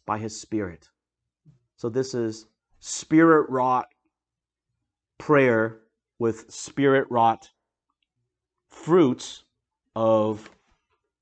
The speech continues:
the Word of God working in our lives to help make us pure. You might not like that answer.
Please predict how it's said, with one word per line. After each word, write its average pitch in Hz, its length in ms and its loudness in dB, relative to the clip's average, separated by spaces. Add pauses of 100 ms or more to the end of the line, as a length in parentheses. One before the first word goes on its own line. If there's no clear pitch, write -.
(140)
the 113 80 -8
Word 123 280 -2
of 104 80 -8
God 110 240 -2
working 107 320 -6
in 101 120 -12
our 98 140 -8
lives 90 580 -12 (600)
to 101 100 -10
help 101 220 -8
make 92 160 -16
us 85 280 -16 (640)
pure. - 300 -16 (300)
You 123 120 -6
might 151 220 -2
not 123 220 -4
like 101 180 -8
that 90 220 -12
answer. 90 440 -18